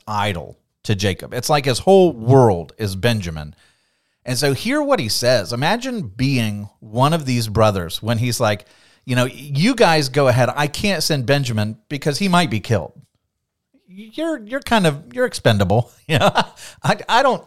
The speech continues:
I don't need any of you ten, uh, but I need Benjamin, so I'm not gonna let him go. You guys go off and die. He's staying with me."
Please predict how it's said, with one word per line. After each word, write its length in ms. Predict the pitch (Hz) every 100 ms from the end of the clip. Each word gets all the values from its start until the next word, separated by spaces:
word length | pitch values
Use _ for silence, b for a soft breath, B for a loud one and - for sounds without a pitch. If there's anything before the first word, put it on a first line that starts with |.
| _
I 120 | 220
don't 260 | 247 143 131
need 280 | 156 165 117
any 240 | 113 107
of 100 | 95
you 160 | 110 139
ten, 400 | - 101 64 107 _ _ _ _
uh, 220 | 117 117 - 147 110 127 _
but 140 | 123
I 80 | 117
need 200 | 151 117
Benjamin, 480 | 117 104 90 76 53
so 140 | 117
I'm 180 | 123 143
not 220 | 147 139
gonna 160 | 131 117
let 160 | 113
him 120 | 107
go. 120 | 101 95
You 220 | 101 175
guys 260 | 175 127
go 160 | 117 113
off 200 | 101 95
and 120 | 98
die. 380 | 92 85 82 78 - _
He's 200 | 131 127
staying 360 | - 120 101
with 120 | 92
me." 300 | 87 82 -